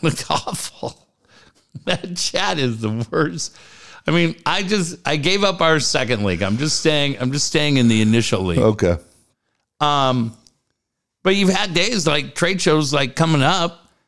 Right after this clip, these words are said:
Speaker 1: Dude, you put eighteen, twenty thousand steps
Speaker 2: Oh,
Speaker 1: in.
Speaker 2: yeah, you do.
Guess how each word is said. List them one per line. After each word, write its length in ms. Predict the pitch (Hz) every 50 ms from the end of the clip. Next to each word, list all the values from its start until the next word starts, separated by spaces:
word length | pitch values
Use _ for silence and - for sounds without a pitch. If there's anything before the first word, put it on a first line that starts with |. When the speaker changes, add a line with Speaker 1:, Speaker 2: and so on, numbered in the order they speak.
| _ _ _ _
Speaker 1:
Dude, 220 | - 381 403 254 165
you 80 | 208
put 240 | 233 - 370 226 - - -
eighteen, 440 | 175 202 208 - 226 220 202 190
twenty 260 | 156 - 196 202 202 196
thousand 480 | 175 202 180 175 175 160 147 156 135 123
steps 380 | - - - - 190 - - 135
Speaker 2:
Oh, 80 | 117
Speaker 1:
in. 60 | 110
Speaker 2:
yeah, 100 | 101 98
you 120 | 90 87 92
do. 220 | 87 90 78 73